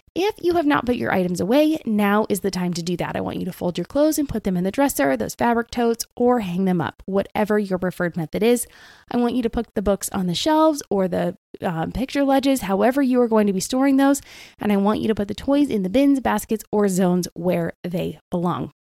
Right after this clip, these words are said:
In each of those zones, you are going to determine how much space you have available.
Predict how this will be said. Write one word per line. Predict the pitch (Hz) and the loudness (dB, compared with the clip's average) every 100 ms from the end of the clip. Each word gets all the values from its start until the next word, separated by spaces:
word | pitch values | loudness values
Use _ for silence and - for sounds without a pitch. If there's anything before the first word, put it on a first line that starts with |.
| _ _ _ _ _ _ _ | _ _ _ _ _ _ _
In | 339 370 339 | -2 0 0
each | 269 220 | 0 0
of | 190 | 0
those | 185 185 | 2 0
zones, | 202 277 277 - | 2 2 2 0
you | 277 359 | 2 2
are | 359 | 0
going | 349 330 | 0 0
to | 320 | 0
determine | 320 302 277 240 233 | 0 0 2 2 2
how | 190 208 | 0 2
much | 214 208 | 2 0
space | - 180 - | -2 -4 -2
you | 175 | -2
have | 175 | 0
available. | 185 233 226 170 156 | 4 4 4 4 0